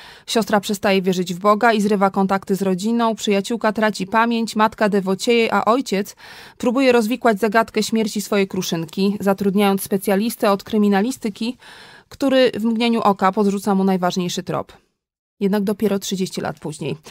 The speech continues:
Ale Katedry to książka nie tylko o tym. To jest też książka, która stawia wiele pytań, na które każdy może odpowiedzieć inaczej. Do czego człowiekowi potrzebna jest religia? Jaki jest związek między moralnością a byciem religijnym?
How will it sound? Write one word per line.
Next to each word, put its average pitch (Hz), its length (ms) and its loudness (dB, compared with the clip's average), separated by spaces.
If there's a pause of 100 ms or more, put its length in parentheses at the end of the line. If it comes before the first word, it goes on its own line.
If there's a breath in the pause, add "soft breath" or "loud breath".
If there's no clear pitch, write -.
(240 loud breath)
Ale 254 200 4
Katedry 262 560 2
to 262 120 0
książka 269 400 -2
nie 254 140 0
tylko 269 420 4
o 226 60 4
tym. 165 260 -6
To 247 140 0
jest 285 140 -2
też 262 120 -2
książka, 262 380 -2
która 233 260 0
stawia 220 340 2
wiele 240 300 2
pytań, 247 420 0
na 226 140 0
które 233 320 -2
każdy 240 420 2
może 220 300 2
odpowiedzieć 196 580 -4
inaczej. 160 460 -4 (760 loud breath)
Do 208 100 2
czego 262 260 2
człowiekowi 226 500 0
potrzebna 196 460 0
jest 180 180 -4
religia? 160 460 -2 (180)
Jaki 214 340 2
jest 240 180 -2
związek 202 560 2
między 226 260 2
moralnością 202 800 4
a 202 80 6
byciem 202 320 2
religijnym? 180 680 2